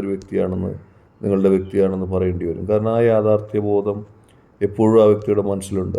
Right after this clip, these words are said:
അതനുസരിച്ച് മാത്രമേ ആ വ്യക്തി പെരുമാറാറുള്ളൂ,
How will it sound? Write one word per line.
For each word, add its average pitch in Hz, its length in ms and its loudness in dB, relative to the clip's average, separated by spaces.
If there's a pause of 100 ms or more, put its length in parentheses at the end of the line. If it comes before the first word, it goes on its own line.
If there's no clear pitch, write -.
അതനുസരിച്ച് 113 580 -2
മാത്രമേ 104 440 -2 (500)
ആ 107 160 2
വ്യക്തി 104 300 0 (840)
പെരുമാറാറുള്ളൂ, 98 1080 2